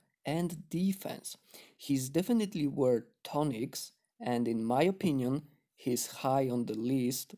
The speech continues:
for ethers. Let me know what you think about him. If you like this video, please hit the like button. If you don't wanna miss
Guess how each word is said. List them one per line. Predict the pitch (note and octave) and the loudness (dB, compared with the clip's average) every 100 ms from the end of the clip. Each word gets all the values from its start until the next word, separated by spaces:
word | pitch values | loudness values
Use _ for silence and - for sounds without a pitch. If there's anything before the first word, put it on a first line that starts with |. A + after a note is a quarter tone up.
| - | -20
for | - B2+ - - | -2 0 0 0
ethers. | C3+ - - - - - _ _ _ _ _ _ _ _ _ _ _ _ _ _ - | -2 -2 -8 -8 -10 -12 _ _ _ _ _ _ _ _ _ _ _ _ _ _ 0
Let | D#3 G3 | 2 6
me | B3 | 6
know | G#3 | 6
what | F#3+ E3 D3 | 6 4 4
you | B2 | 0
think | - - D#3 | 0 2 2
about | D3+ B2 A2+ A#2+ | 2 0 -2 -4
him. | - C3 C#3+ E3 - - _ | -4 -2 0 -2 -10 -20 _
If | - C3 | -6 2
you | C3+ | 6
like | D3 F3+ | 6 4
this | F#3 F3+ | 0 -4
video, | E3 F3 D3 B2+ B2 C#3+ - _ | -2 2 4 6 6 4 -2 _
please | - C#3 D#3 - | 0 2 2 2
hit | C3 A#2+ | -2 -2
the | |
like | A#2 A#2 C3 C3 | -2 0 0 0
button. | B2 G#2+ A#2+ B2 C3+ - - - | -4 -4 -6 -6 -8 -14 -14 -8
If | A#2+ | -2
you | B2+ | 2
don't | B2+ C#3+ | 6 6
wanna | F3+ G3+ | 8 6
miss | G#3 F#3 D3+ - - | 6 6 4 0 -8